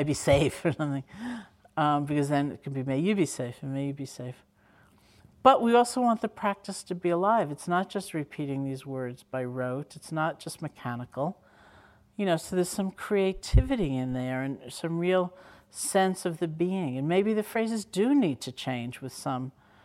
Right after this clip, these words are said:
beings, but it happens, you know, it comes more spontaneously, and you can allow that. And so we work with that balance where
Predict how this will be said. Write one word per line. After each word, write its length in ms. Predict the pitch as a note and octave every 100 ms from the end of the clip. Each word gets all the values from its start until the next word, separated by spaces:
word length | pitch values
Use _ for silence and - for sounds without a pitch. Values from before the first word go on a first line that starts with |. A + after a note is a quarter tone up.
| _ _ _ -
beings, 460 | D3+ C#3+ D3 E3 E3+
but 280 | - F#3 F#3
it 100 | F3
happens, 600 | - A#3 - A#2 A#2+ -
you 80 | D3+
know, 140 | C#3+
it 140 | C#3+
comes 420 | - F3+ E3+ E3 E3+
more 300 | D#3+ D#3+ D#3+
spontaneously, 1120 | - E3+ D#3+ - - G3 G3 F3 - C#3 C#3
and 80 | D3+
you 80 |
can 160 | D#3 D#3+
allow 480 | D#3 D#3+ D#3 E3 E3
that. 320 | C#3+ B2 -
And 100 | -
so 260 | - C#3+ C#3+ - - - -
we 140 | - G3
work 320 | G3 A3 A3
with 140 | A3
that 240 | G#3 F#3+ -
balance 600 | F#3+ G#3 G3 G#2 - -
where 360 | D#3+ D3+ D3+